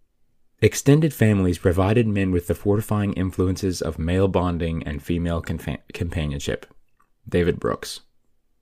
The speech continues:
Um, that came from an article called, um, "The Nuclear Family Was a Mistake." It's a really, really long article. I haven't even read the whole thing, um, but it has, it's got some really good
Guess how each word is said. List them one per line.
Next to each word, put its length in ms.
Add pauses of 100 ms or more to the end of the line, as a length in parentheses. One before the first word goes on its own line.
(460)
Um, 220
that 160
came 160
from 140
an 60
article 460
called, 480 (220)
um, 520 (200)
"The 100
Nuclear 260
Family 300
Was 160
a 40
Mistake." 680
It's 180
a 100
really, 280
really 320
long 560
article. 500
I 140
haven't 160
even 180
read 160
the 60
whole 200
thing, 440 (340)
um, 460
but 480
it 100
has, 140
it's 80
got 160
some 160
really 360
good 340